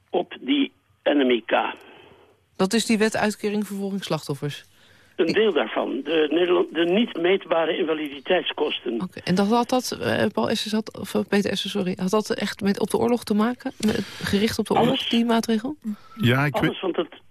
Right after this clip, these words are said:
Speaker 1: is een deel van de wet uitkering vervolgingsslachtoffers. Sorry, meneer Essers, ik val u in de reden.
Speaker 3: <laughs> Ja, want
Speaker 1: Ik wil
Speaker 3: ik,
Speaker 1: antwoorden.
Speaker 3: misschien doelt u daarop, maar, ehm,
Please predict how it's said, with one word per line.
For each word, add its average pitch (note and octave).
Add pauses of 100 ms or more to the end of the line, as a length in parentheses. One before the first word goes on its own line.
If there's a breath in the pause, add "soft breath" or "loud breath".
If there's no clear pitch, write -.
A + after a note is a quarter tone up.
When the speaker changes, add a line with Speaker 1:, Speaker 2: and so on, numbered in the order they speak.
(220)
Speaker 1:
is -
een F#3
deel G3+
van F#3
de F3
wet F3
uitkering E3+
vervolgingsslachtoffers. E3
Sorry, G3
meneer F3
Essers, D#3+
ik D3+
val E3+
u D3
in C#3
de C3+
reden. B2
Speaker 3:
<laughs> D3+ (720 loud breath)
Ja, C#3+
want C#3+
Speaker 1:
Ik C#3
wil C#3
Speaker 3:
ik, -
Speaker 1:
antwoorden. D3
Speaker 3:
misschien C#3+
doelt F#3+
u E3+
daarop, B2+
maar, C3
ehm, A2+